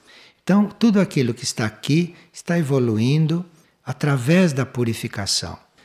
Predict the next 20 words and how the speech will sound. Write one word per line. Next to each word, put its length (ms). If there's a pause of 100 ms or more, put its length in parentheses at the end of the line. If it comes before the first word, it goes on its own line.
(160)
através 680
da 120
transmutação. 1080 (340)
Isto 240
não 120
é 40
a 60
única 400
forma 420
da 120
gente 260
evoluir, 560 (460)
mas 200
aqui 220
neste 380
planeta 640
é 140
através 440
da 140
purificação. 1000